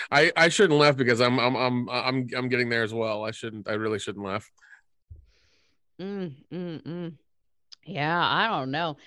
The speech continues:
Speaker 2: I had some doctor's appointments 'cause I wanted, you know, use my insurance, uh, for the one company before it, it ended. And, like, um, I had went to, uh, the gynecologist and I'm like, "I think I'm in menopause. I, I think, you know,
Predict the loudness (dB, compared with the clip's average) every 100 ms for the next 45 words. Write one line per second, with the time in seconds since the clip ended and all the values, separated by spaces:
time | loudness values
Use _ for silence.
0 | -20 -2 -2 0 -6 -6 -6 0 2 0
1 | -4 -10 -12 -10 -8 -8 -12 -12 -8 -8
2 | -6 -6 -6 -8 -8 -6 -6 -10 -12 -10
3 | -8 -4 -6 -6 -6 -4 -4 -6 -8 -12
4 | -20 _ -16 -8 -4 -4 -4 -8 -6 -8
5 | -8 -10 -10 -8 -10 -8 -8 -6 -6 -10
6 | -8 -10 -6 -6 -6 -4 -6 -6 -8 -14
7 | _ _ _ _ _ -4 -2 -2 -2 0
8 | 0 -2 -8 -12 _ _ _ _ _ _
9 | _ _ -14 -4 -2 0 -2 -4 -6 -6
10 | -2 0 -2 -4 -6 -4 -2 -4 -2 0
11 | 2 0 -2 -2 -2 -4 -10 -10 -8 -10
12 | -10 -12 -10 -6 -6 -4 -4 -4 -4 -6
13 | -10 -12 -12 -14 -10 -12 -8 -8 -6 -6
14 | -6 -8 _ -8 -6 -8 -14